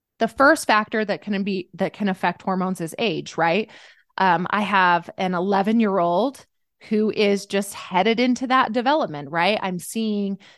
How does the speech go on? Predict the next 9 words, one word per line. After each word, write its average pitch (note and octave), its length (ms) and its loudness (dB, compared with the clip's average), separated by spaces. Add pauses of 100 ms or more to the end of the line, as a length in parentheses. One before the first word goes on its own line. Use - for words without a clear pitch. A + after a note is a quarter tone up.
the G3 100 -6
physical C4 560 -2
signs G3+ 640 -2
of F3+ 240 2
hormones. F3+ 720 -4 (120)
So F#3 460 2 (420)
more G3 260 4
greasy G#3+ 500 0
hair, G#3+ 720 0